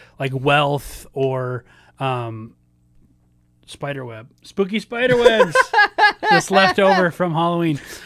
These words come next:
Um, if you don't have, uh, the substance behind that stuff, I think you get, you see in some people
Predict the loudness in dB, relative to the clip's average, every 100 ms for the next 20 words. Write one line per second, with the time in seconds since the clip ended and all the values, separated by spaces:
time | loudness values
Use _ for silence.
0 | -14 0 2 2 0 -6 -14 _ _ _
1 | _ _ _ _ _ -12 -4 0 2 2
2 | 0 0 0 -2 -6 -12 -2 0 2 0
3 | -4 -8 -20 _ _ -20 -20 -18 -20 -20
4 | -6 -2 -2 2 2 0 -4 -4 -4 -6
5 | -6 -4 -2 -2 -4 -8 -8 -6 -8 -8
6 | -6 -4 -2 -4 -4 -18 -20 _ 0 2
7 | 2 0 2 2 2 0 2 2 -2 -4
8 | -4 -4 -2 -2 -2 -6 -6